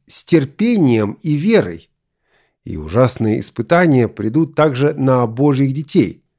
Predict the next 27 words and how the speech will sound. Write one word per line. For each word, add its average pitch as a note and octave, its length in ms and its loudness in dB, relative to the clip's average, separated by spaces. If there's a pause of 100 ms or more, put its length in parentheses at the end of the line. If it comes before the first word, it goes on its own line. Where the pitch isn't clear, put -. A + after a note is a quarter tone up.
(460)
То D3+ 100 2
есть, C#3 320 2
как - 240 -6
кажется, G#3 580 0 (280)
Бог E3+ 400 2
к - 60 -2
этому C#3+ 300 2
времени D#3+ 560 2
оставит D3+ 800 0
мир B2 580 0
и G#2+ 160 -8
предаст C3+ 540 -4
его A#2 180 -2
в F#2+ 100 -10
руки G#2+ 340 -4
сатаны. A#2 640 -4 (1000)
Понимаете, G#3 640 2 (140)
сегодня C#3+ 680 2
ведь G#2 340 -6
в F#2 160 -10
мире B2+ 300 2
действует A#2 680 -2
Святой A#2+ 400 -6
Дух, B2+ 380 -4 (560)
и - 160 -14
Он B2 500 0
сдерживает, G2 920 -2